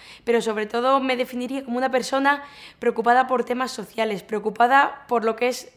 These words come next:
las personas, por el bienestar social, porque la gente no sufriera. Y al fin y al cabo,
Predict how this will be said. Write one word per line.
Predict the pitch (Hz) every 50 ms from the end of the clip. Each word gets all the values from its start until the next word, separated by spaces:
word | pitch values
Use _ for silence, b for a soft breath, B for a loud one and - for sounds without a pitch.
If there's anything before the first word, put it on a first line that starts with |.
| _ _
las | - - 214 202 180
personas, | - 247 214 - - 226 226 214 196 190
por | - - 208
el | 208 208
bienestar | 202 214 208 202 202 196 - 233 233
social, | 233 - 214 - 226 220 208 208
porque | 214 208 196 -
la | 202 196
gente | - 233 240 226 247
no | 240 254
sufriera. | 233 233 185 - - 226 214 196 196 180 B B B B B B B B
Y | 233
al | 220 208
fin | - 233 247
y |
al | 254 247
cabo, | 240 269 262 262 277 285 - -